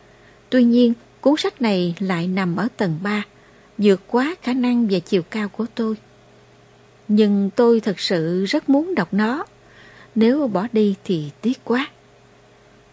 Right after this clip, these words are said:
Tôi nghĩ, rồi cắn môi cố nhảy lên với cuốn sách, nhưng một lần, hai lần đều không tới. Đột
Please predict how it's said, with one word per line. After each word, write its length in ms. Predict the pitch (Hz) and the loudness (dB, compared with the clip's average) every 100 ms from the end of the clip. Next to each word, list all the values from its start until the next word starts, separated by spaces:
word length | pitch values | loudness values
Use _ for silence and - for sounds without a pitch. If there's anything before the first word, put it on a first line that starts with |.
| _ _ | _ _
Tôi 140 | 208 185 | -2 0
nghĩ, 440 | 185 156 175 262 - _ _ - | 0 -2 -4 -6 -8 _ _ -4
rồi 460 | 214 185 170 160 156 | 0 2 0 -4 -4
cắn 180 | 226 302 | -4 -2
môi 400 | 302 226 214 208 - | 0 2 2 0 0
cố 260 | 254 311 370 | 0 0 0
nhảy 260 | 220 175 269 | 0 0 0
lên 320 | 262 247 240 - | 0 0 0 0
với 100 | 262 | -2
cuốn 200 | - 302 | 0 -4
sách, 220 | - 349 - - - _ - | -4 -8 -10 -20 -20 _ 0
nhưng 380 | 214 208 202 | 2 4 2
một 240 | 190 180 - | 0 -2 -4
lần, 220 | 196 170 - _ - | -4 -4 -8 _ -10
hai 240 | 262 262 | -2 0
lần 260 | 233 190 165 _ _ _ - | 2 0 -4 _ _ _ -4
đều 240 | 196 180 | 0 0
không 260 | 151 - 196 - | -2 -4 -4 -2
tới. 260 | 202 269 415 _ _ _ _ _ - - - _ | -4 -4 -8 _ _ _ _ _ -20 -20 -20 _
Đột 180 | 208 | 2